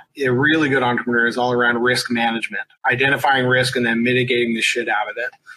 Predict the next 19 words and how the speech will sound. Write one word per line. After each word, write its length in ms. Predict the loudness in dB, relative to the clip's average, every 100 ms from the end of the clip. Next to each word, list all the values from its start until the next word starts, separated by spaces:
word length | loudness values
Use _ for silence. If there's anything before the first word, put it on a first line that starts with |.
| _ _ _ 0
Um, 440 | 2 2 0 -2
most 240 | 0 0 2
people 200 | 2 2
don't 180 | 2 2
know. 460 | 2 2 0 -2 -2
I 80 | 0
mean, 140 | 2
we, 280 | 2 2 2
we 260 | 0 0 2
almost, 500 | 2 0 0 -2 -2
within 260 | 0 0 0
the 80 | 0
first 220 | 0 0
twelve 200 | 0 0
months, 300 | 2 0 0
I 80 | -4
think 400 | -6 -4 -4 -2
I 120 | -4
counted 480 | -2 0 0 0 -2